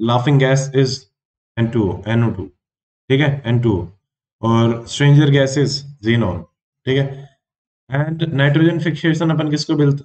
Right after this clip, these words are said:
बोलते हैं? Conversion, जो nitrogen atmosphere में है, उसको आप किस में लेके आ रहे हो? सॉइल में। safety match में again red phosphorus फिर से आ गया। Milk is an emulsion, ये चीज भी पूछी जा सकती है। मिल्क,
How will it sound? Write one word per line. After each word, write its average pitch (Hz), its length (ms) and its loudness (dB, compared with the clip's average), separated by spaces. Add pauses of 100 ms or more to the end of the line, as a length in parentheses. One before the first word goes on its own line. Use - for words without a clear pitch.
बोलते 139 280 2
हैं? 165 200 0
Conversion, 143 580 2
जो 131 140 -2
nitrogen 131 480 0
atmosphere 170 640 0
में 156 140 0
है, 165 200 0
उसको 156 240 -2
आप 143 160 2
किस 147 160 -6
में 147 80 0
लेके 139 180 2
आ 127 80 2
रहे 135 80 2
हो? 147 60 2
सॉइल 113 300 -2
में। 98 280 -8 (640)
safety 147 480 0
match 156 240 2
में 151 100 0
again 143 340 2
red 135 160 2
phosphorus 143 560 0
फिर 139 100 0
से 143 140 -2
आ 135 100 4
गया। 143 380 0 (500)
Milk 165 340 2
is 156 160 2
an 175 160 4 (140)
emulsion, 147 640 0 (200)
ये 143 220 4
चीज 151 280 2
भी 165 120 2
पूछी 147 260 0
जा 131 120 2
सकती 120 300 -4
है। 110 60 2
मिल्क, 147 380 0